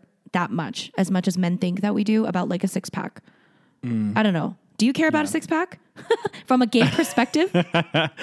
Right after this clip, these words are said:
Speaker 2: Uh, I don't care so much. Like, obviously, it's,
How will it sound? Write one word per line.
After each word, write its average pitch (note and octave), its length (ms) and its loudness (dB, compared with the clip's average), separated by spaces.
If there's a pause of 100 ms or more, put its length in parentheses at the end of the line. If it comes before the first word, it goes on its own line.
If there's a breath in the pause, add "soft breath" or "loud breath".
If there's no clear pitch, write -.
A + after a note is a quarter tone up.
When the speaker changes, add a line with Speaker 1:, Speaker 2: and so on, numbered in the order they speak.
(360 loud breath)
Speaker 2:
Uh, F#3 520 2 (340 loud breath)
I E3+ 60 0
don't B3+ 140 -2
care G3+ 180 0
so D#3+ 160 0
much. C3 240 0
Like, B2 100 -8
obviously, F3+ 400 2
it's, C3+ 140 -6